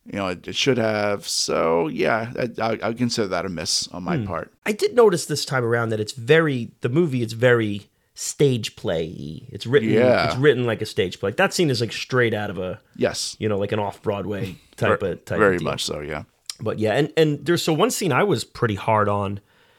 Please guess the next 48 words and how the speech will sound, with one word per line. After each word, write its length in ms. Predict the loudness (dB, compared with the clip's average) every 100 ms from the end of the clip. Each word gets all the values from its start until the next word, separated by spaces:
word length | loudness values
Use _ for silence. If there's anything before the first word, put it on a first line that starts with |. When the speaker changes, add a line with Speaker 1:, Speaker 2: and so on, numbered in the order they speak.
| _ _ 0
Speaker 2:
that 160 | 6 6
I 100 | 6
don't 220 | 4 2 _ _ _ _ _ _ -2
really 260 | 0 0
feel 240 | -2 0 0
the 100 | 0
same 300 | 0 2 2
way 140 | 0
as 100 | 2
the, 120 | 0
the, 260 | 0 0 0
the 140 | 0 0
Fichtner 480 | 0 0 -2 -4
scene. 320 | -6 -6 -6 -6 -2
I 120 | 2
was 220 | 2 0 -4 _ _
pretty 300 | -2 0 0
rough 280 | 0 -2 0
on 100 | 0
that. 160 | 2 6
Now, 160 | 6
I, 80 | 6 4
I 60 | 0
wasn't 500 | 0 0 0 -4 -8 _ _ _ _
far 400 | -4 6 8 8
off 220 | 6 2
in 60 | -4
the 40 |
sense 260 | 0 -2 -2
that 120 | -4
it 60 | -2
felt 280 | 0 0 2
a 20 |
little 220 | 0 4
out 120 | 4
of 60 | 4
place, 380 | 2 4 2 -4 -2
'cause 200 | 0 0
it, 160 | -4 -2
and 200 | -2 2
I, 120 | 0 2
I 100 | 0
learned 420 | 2 2 2 0
today 320 | 0 2 2
that 140 | 0 -2
it 100 | 0
was 500 | 2 2 0 -6 -8
filmed. 540 | 0 2 2 0 -4